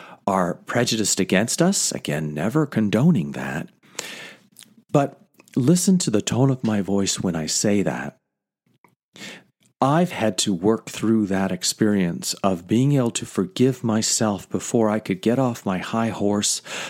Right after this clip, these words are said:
of being so defensive about who I am, protecting myself and my identity as a gay man, which has really, truly, magnificently helped me cross over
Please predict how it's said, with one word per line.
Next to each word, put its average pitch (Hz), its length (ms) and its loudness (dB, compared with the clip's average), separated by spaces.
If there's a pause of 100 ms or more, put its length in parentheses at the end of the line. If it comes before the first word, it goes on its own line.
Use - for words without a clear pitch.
of 98 200 -2
being 117 320 2
so 127 440 2
defensive 110 920 -2 (300)
about 104 300 2
who 139 220 2
I 123 140 2
am, 101 400 0 (640)
protecting 131 720 0
myself 104 540 0
and 104 100 0
my 92 160 0
identity 98 480 0
as 90 140 -2
a 92 60 0
gay 95 260 0
man, 95 440 0 (300)
which 123 240 2
has 127 340 -2 (340)
really, 113 680 0 (380)
truly, 147 920 2 (960)
magnificently 135 1120 2
helped - 500 0
me 107 280 2
cross 131 800 0 (140)
over 101 640 0